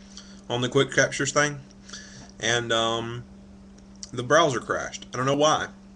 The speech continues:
I think that was more Firefox than it was YouTube. But, um, so I did that.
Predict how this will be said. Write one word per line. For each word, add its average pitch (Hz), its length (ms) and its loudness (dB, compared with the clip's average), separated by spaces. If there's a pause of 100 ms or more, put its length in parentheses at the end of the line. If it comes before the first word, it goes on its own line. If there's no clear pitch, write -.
(640)
I 123 60 -2
think 131 160 4
that 139 100 0
was 123 120 -2
more 123 120 2
Firefox 113 580 2
than 110 100 -6
it - 80 -8
was 104 340 -2 (180)
YouTube. - 1500 -4
But, 143 200 10
um, 135 260 8
so - 2000 0
I 147 80 12
did 175 160 8
that. 151 240 8